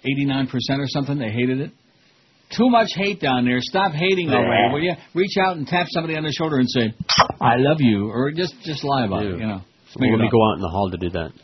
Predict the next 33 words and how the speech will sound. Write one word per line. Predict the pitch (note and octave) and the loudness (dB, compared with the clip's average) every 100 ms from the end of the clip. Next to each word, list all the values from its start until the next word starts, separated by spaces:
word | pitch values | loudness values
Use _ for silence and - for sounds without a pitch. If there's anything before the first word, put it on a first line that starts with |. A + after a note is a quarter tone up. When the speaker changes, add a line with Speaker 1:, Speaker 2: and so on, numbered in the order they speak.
| _ - | _ -8
Speaker 1:
Yeah, | A2 G#2 | -6 -2
go | C#3+ | -2
out | |
in | D3+ | -2
the | B2+ | 0
hall | C3+ B2 | 0 -2
and | A2 | -2
grab, | A2+ A2+ G#2 | -2 -2 -2
uh, | G#2+ G#2 - | -4 -4 -2
somebody. | A#2 G#2+ | -2 -2
Go, | G2+ C3 C3 | -4 -6 -4
go | D3+ | -4
get | F3 D#3+ | -4 -4
Tommy | D#3+ D#3 B2+ G#2+ | -4 -2 0 0
and | G#2 | -2
kiss | - C3+ | -4 -2
him | C3 | 0
on | A#2 | 2
the | G#2+ | 0
cheek. | - G#2+ - | -2 -2 -2
Say, | A#2+ | -2
"I | G#2+ | 0
love | C#3 F3 | 0 0
you, | |
Tommy," | - A2 F2+ G2+ | 0 -2 -2 -4
and | G#2+ | -6
he'll | A2+ - _ _ _ _ - - | -8 -12 _ _ _ _ -18 -6
smack | D3 B2 A2+ | 0 0 0
you | |
one. | F2+ D#2 | -6 -2
Speaker 2:
<laughs> | F3+ - F#3 - - - - - - - - | -4 0 -2 0 -4 -4 -10 -14 -18 -4 2
Speaker 1:
Rick | G#3+ - | 2 2
says, | A3+ A#2 A#2 - | 0 0 -2 -6